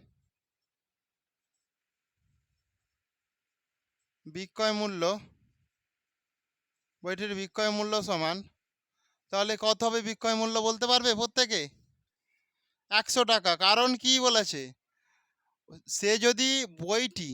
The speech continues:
লিখিত মূল্যেই বিক্রি করে, তাহলে লিখিত মূল্য কত টাকা ছিল? একশো টাকা, তাহলে তারতেই বিক্রি করছে, মানে একশো টাকাতেই সে বিক্রি করবে। সে যদি বইটি লিখিত মূল্যেই বিক্রি করে, তাহলে তার শতকরা লাভ কত হবে? তার শতকরা লাভ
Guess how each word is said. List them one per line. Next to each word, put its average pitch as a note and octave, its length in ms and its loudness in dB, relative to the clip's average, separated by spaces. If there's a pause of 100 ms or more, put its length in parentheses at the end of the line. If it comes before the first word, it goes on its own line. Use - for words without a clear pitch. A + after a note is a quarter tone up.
(560)
লিখিত G3 480 -6 (160)
মূল্যেই C4 640 6 (260)
বিক্রি F3+ 360 -8 (100)
করে, B2 200 -18 (680)
তাহলে F#3+ 240 -2
লিখিত B3+ 240 -2 (120)
মূল্য C4+ 160 2 (120)
কত C4 120 6 (120)
টাকা C4 220 4
ছিল? B3+ 80 -2 (100)
একশো B3 240 -2
টাকা, G#3+ 220 0
তাহলে G3 240 -4
তারতেই A3 440 0
বিক্রি A#3+ 280 -6
করছে, A#3 200 -2
মানে G#3+ 140 2
একশো A3+ 220 -6
টাকাতেই B3 320 0
সে C4+ 160 -4
বিক্রি B3 300 -8
করবে। G#3+ 200 0 (760)
সে - 80 -6 (100)
যদি B3 200 2
বইটি A3+ 200 2 (100)
লিখিত A3 220 -4 (120)
মূল্যেই B3 340 2
বিক্রি A#3 360 -4
করে, F3 180 0 (560)
তাহলে G3+ 240 2
তার A3 180 6
শতকরা A3+ 340 0 (140)
লাভ G#3 160 6 (120)
কত F#3 220 4
হবে? C3 160 -4 (120)
তার E3 200 -2
শতকরা G#3 380 0 (160)
লাভ G3+ 200 6